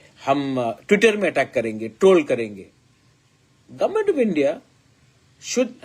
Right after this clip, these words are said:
have a clear policy on how they will not accept the elections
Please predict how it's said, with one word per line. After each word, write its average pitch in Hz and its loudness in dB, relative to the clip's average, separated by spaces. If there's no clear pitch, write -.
have 165 2
a 190 0
clear 202 2
policy 156 -2
on 151 -4
how 151 4
they 190 6
will 170 2
not 254 2
accept - -2
the 190 0
elections 220 -4